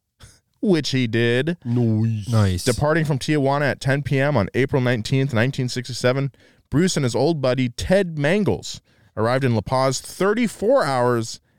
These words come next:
Speaker 1: and forty-five minutes later, breaking the previous record by more than five hours, three hundred minutes.
Speaker 3: It would be the,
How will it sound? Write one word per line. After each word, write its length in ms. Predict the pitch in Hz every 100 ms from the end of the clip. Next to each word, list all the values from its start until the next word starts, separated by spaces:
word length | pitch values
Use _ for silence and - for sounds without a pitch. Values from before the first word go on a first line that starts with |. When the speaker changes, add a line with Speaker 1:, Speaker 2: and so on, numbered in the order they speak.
| _
Speaker 1:
and 140 | 98
forty-five 440 | - 123 135 - 120
minutes 240 | 117 104
later, 260 | 110 107 110
breaking 420 | - 123 151 175
the 80 | 135
previous 420 | - 135 131 117
record 240 | 117 104 95
by 120 | 101
more 180 | 98 98
than 120 | 87
five 640 | - - 120 117 113 107 - _ _ -
hours, 540 | 113 123 90 80 - - _ _
three 320 | - - 113
hundred 260 | 98 104 85
minutes. 420 | 95 113 - -
Speaker 3:
It 60 | 147
would 120 | 160
be 100 | 185
the, 220 | 185 160